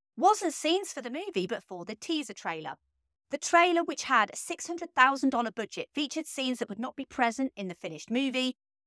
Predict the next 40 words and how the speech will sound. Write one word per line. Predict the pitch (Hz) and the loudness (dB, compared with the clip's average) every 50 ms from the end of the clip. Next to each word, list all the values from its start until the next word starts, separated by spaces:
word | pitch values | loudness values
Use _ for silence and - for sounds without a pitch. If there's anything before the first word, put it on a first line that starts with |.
| _ _ - | _ _ 0
The | 247 | 0
teaser, | - - - 339 349 349 370 - 320 269 | 0 4 6 6 8 8 6 6 2 0
which | 285 262 - | 0 -2 -6
was | - 247 - | -6 -6 -2
filmed | - 277 277 277 277 262 | 0 2 2 2 2 0
in | - 233 226 | -2 -2 -2
New | 240 247 | 0 0
York | 240 233 226 | 0 -2 -2
City's | - - 233 220 - 220 196 | -4 -4 -6 -6 -6 -6 -4
American | 214 214 208 208 214 - - 220 | -2 -2 -2 -2 -4 -6 -10 -10
Museum | 220 208 202 - 196 190 - | -8 -8 -8 -10 -10 -8 -6
of | 196 | -4
Natural | 214 220 - - - - 175 147 | -2 -2 -2 -2 -6 -8 -8 -6
History, | 151 240 311 302 - - 311 294 302 - _ _ _ _ _ - | -6 -6 -6 -6 -6 -4 -4 -4 -4 -6 _ _ _ _ _ -8
included | 240 226 - 294 294 269 269 220 | -8 -6 -4 -4 -4 -4 -4 -2
Godzilla's | - 247 220 - 277 269 285 277 - | 0 0 0 0 -2 -2 -2 -2 0
foot | - 269 233 - | 0 0 0 0
smashing | - - - - 240 269 269 - - 311 294 | -2 -10 -6 -4 -4 -4 -2 -2 -2 -2 -2
through | - 285 262 | -2 -4 -6
a | 233 | -6
skylight | - - - - 269 285 294 277 226 214 233 226 - | -6 -8 -2 0 2 2 2 2 2 0 0 -2 -2
in | - 254 | -4 -4
the | 302 302 | -4 -4
roof | 233 247 240 233 - | -4 -4 -6 -6 -6
to | - 233 | -10 -12
crush | - - - 247 240 233 - - - | -10 -4 0 0 2 2 0 -4 -10
a | |
Tyrannosaurus | - - 240 214 208 220 240 240 - - 208 202 202 - - | -10 -10 -8 -8 -8 -8 -8 -8 -8 -10 -10 -10 -10 -10 -8
Rex | 185 - - - - | -8 -8 -8 -10 -12
skeleton, | - - 294 294 277 277 - - 285 262 - _ _ _ _ _ _ _ _ - | -2 0 0 0 0 -2 -6 -6 -8 -8 -10 _ _ _ _ _ _ _ _ -4
and | 226 - | -2 0
ended | 220 226 240 240 254 - | 0 -2 -2 -4 -6 -10
with | - - | -10 -8
the | - 269 | -8 0
phrase, | - 240 202 190 190 196 196 - - _ _ _ - | 4 4 6 6 6 4 0 -2 -4 _ _ _ 2
"Guess | 208 202 214 - - - - | 2 2 2 2 -4 -10 -10
who's | 254 247 - | -10 -10 -10
coming | - - 208 170 170 170 165 | -8 -8 -6 -6 -6 -8 -10
to | - - | -12 -16
town?" | - - - 302 269 220 180 160 160 | -14 -2 4 6 6 6 6 2 -2